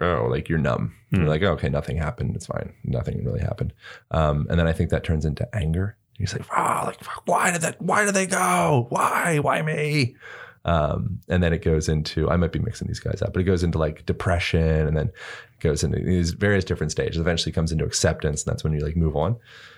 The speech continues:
Speaker 1: And I th-, I feel as though culturally it's an interesting, if you, if you take the thirty thousand foot view of what's happening in the world and in, in almost anything, but especially with, like, the, the global crises, um, you can kind of see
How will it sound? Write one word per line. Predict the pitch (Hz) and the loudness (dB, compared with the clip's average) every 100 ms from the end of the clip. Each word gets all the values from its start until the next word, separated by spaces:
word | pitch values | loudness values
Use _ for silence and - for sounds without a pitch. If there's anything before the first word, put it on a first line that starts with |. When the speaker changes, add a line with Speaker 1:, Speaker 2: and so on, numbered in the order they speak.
| - - | -20 -4
Speaker 1:
And | - 82 73 - _ _ _ _ _ _ - - | 0 2 0 -4 _ _ _ _ _ _ -2 0
I | |
th-, | 101 - | 0 0
I | 92 | 0
feel | - - 117 95 76 78 - - | 0 0 2 4 2 0 -4 -2
as | 90 80 | 0 2
though | 90 80 | 2 2
culturally | 76 - 90 87 - 87 78 73 76 - _ _ | 0 -2 0 0 0 0 2 2 -2 -4 _ _
it's | 95 85 92 | -2 0 2
an | 87 | 2
interesting, | 95 98 - 80 80 82 | 2 2 2 0 2 0
if | 82 | 0
you, | 82 | -2
if | 85 92 | -2 -2
you | |
take | 85 92 - | 0 -2 -2
the | |
thirty | - 85 82 | -2 0 0
thousand | 82 78 78 | 0 0 -2
foot | - - | -4 -6
view | 73 78 85 113 101 | -4 -2 0 0 -2
of | 82 | 0
what's | 82 - - - - _ - | -2 -2 -6 -8 -14 _ -4
happening | 87 80 85 80 | -2 0 0 2
in | 80 | 2
the | 76 | 2
world | 78 90 117 | 2 2 0
and | 76 - | -2 0
in, | 82 - - | -2 -2 -2
in | 82 | 0
almost | 76 76 | 2 2
anything, | 82 78 76 | 0 2 0
but | 73 | 0
especially | - 78 78 | 0 0 0
with, | 78 | 0
like, | 76 | -2
the, | - - - | -4 -8 -8
the | |
global | 80 90 82 82 | -4 -2 0 -2
crises, | - 76 76 92 - 104 117 _ - - - - - - | 0 0 0 -2 0 -2 -4 _ -20 -18 -16 -18 -18 -6
um, | 78 78 73 - - - - _ _ _ _ _ - _ | 0 2 2 0 -2 -6 -10 _ _ _ _ _ -20 _
you | - 101 | 2 4
can | - 87 | 4 2
kind | - 87 | 2 2
of | 80 | 2
see | - - - 113 82 78 78 | 2 2 4 4 4 2 -2